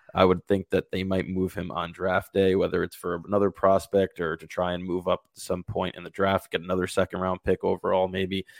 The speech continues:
maybe a third round selection just to boost how many picks they have on draft day. Will Georgiev finally get dealt?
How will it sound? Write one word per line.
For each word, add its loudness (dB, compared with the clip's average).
maybe -4
a 0
third 4
round -2
selection -4
just -16
to -6
boost -6
how -8
many -8
picks -10
they -2
have -4
on -14
draft 2
day. 2
Will 2
Georgiev 4
finally -2
get -2
dealt? 2